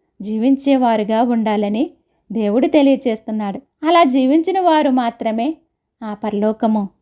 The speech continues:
చేరుకోగలరు. ఆ పరలోకము చేరుకోగలరు, దేవునితో కలిసి జీవించగలరు.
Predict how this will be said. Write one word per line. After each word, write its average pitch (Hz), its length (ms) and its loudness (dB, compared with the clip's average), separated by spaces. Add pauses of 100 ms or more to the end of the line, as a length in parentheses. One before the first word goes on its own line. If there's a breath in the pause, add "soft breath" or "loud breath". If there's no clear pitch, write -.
(280)
చేరుకోగలరు. 220 720 0 (680)
ఆ 220 120 -8
పరలోకము 233 800 0 (440)
చేరుకోగలరు, 247 760 0 (440)
దేవునితో 269 540 0
కలిసి 208 520 -2 (400)
జీవించగలరు. 208 760 -2